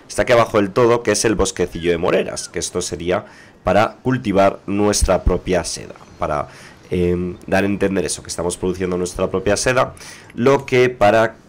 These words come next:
producir nuestra propia seda tenemos que activar esta decisión especial de fundar la producción de la seda, que básicamente tenemos que tener un grado bastante alto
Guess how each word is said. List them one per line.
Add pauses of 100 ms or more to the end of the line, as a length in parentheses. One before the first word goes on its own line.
(140)
producir
nuestra
propia
seda
tenemos
que
activar (340)
esta
decisión
especial
de
fundar
la
producción
de
la
seda, (1120)
que
básicamente
tenemos
que
tener
un
grado
bastante
alto